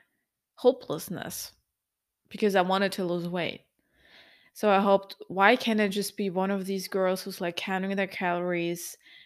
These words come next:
not wanting to eat?" And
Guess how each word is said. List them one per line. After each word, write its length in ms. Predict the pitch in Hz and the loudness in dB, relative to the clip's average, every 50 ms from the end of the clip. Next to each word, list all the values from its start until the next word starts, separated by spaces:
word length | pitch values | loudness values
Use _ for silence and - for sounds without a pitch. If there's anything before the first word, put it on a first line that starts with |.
| _ _ - | _ _ -4
not 340 | 185 175 180 180 180 180 - _ _ _ _ _ _ _ | 0 2 2 2 0 -2 -8 _ _ _ _ _ _ _
wanting 380 | - 160 165 170 175 185 190 190 | -10 -6 -4 -2 0 0 0 -2
to 240 | 185 - 214 202 - | -2 -2 0 0 0
eat?" 400 | - 190 175 160 160 165 165 - 202 - - _ _ _ _ _ _ _ _ _ _ _ _ _ _ _ _ _ _ _ _ _ _ _ _ _ _ _ _ _ _ _ - | 2 0 0 0 -2 -4 -6 -8 -14 -16 -18 _ _ _ _ _ _ _ _ _ _ _ _ _ _ _ _ _ _ _ _ _ _ _ _ _ _ _ _ _ _ _ 0
And 800 | 196 196 190 190 190 185 185 185 185 180 180 180 185 185 185 | 4 6 6 8 8 8 8 6 4 4 2 0 -2 -4 -6